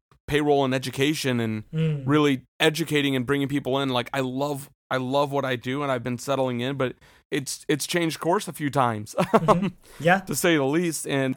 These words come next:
Speaker 1: that's totally okay. But, you know,
Speaker 2: Mm-hmm.
Speaker 1: when you, when you find something to grind at, just like what you said, post consistently,
Speaker 2: Mm-hmm.
Speaker 1: you know, what I was mentioning, make it calendared, like, really just,
Speaker 2: Mm-hmm.
Speaker 1: you gotta have that grind and that drive.
Speaker 2: Yeah.
Speaker 1: Like, it's, it's a huge
Speaker 2: Mm-hmm.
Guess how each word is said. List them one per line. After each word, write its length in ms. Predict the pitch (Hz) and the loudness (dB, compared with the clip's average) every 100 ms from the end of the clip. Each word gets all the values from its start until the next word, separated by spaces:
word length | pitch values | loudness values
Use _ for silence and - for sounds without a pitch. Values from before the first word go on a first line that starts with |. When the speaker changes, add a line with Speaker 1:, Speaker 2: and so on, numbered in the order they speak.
| - | -6
Speaker 1:
that's 480 | 156 135 139 - - - | -2 0 0 -4 -10 -6
totally 420 | 147 165 165 151 | -2 0 2 0
okay. 400 | 135 143 170 147 | 0 -2 -2 -2
But, 260 | 117 123 - | 0 -2 -4
you 120 | - 139 | -2 0
know, 100 | 135 | 2
Speaker 2:
Mm-hmm. 80 | 135 | 2
Speaker 1:
when 120 | 131 | 0
you, 180 | 131 131 - | -2 -6 -6
when 160 | 139 | -4
you 100 | 131 127 | -2 -2
find 300 | 143 143 143 | 0 0 -2
something 160 | - | -4
to 60 | 131 | -4
grind 360 | 117 123 147 135 | 0 0 0 0
at, 260 | 123 117 - _ _ _ - | 2 0 -4 _ _ _ -4
just 300 | 143 - - | -4 -4 -6
like 200 | - 123 | -4 -2
what 100 | 131 | -2
you 120 | 139 | -2
said, 380 | 135 147 131 117 - - | -2 2 2 0 -6 -4
post 300 | 131 131 - | -2 -2 -4
consistently, 840 | 135 - 139 - - 127 120 113 - | -6 -4 -8 -8 -10 -6 -6 -6 -6
Speaker 2:
Mm-hmm. 260 | 147 151 131 | -6 -6 -4
Speaker 1:
you 80 | 131 | -2
know, 200 | 131 123 - | 0 0 -2
what 180 | - 127 | -2 0
I 40 | |
was 100 | 127 | 2
mentioning, 280 | 127 120 131 | -2 -4 -2
make 180 | 127 131 | -2 -4
it 80 | 139 | -8
calendared, 580 | - 131 131 120 113 | -4 0 0 0 -2
like, 180 | 113 120 113 | 0 -2 -2
really 420 | 117 135 135 131 | -4 -2 0 -2
just, 440 | 113 127 117 - | -2 -2 -2 -4
Speaker 2:
Mm-hmm. 220 | 165 147 | -6 -4
Speaker 1:
you 100 | 147 | -4
gotta 240 | 127 143 143 | 2 2 2
have 200 | 131 113 | 2 2
that 200 | 123 - | -2 0
grind 320 | 120 123 123 | 0 2 0
and 100 | 113 | -2
that 140 | 110 | -6
drive. 440 | 110 117 110 107 101 | -2 2 2 0 -4
Speaker 2:
Yeah. 140 | - | -4
Speaker 1:
Like, 280 | 123 117 104 - _ - | -2 -2 -6 -16 _ -6
it's, 320 | 131 110 - | -6 -6 -12
it's 280 | - 127 - | -6 -6 -6
a 40 | |
huge 520 | 117 - - 147 127 | -10 -12 -6 -2 -2
Speaker 2:
Mm-hmm. 80 | 151 | -2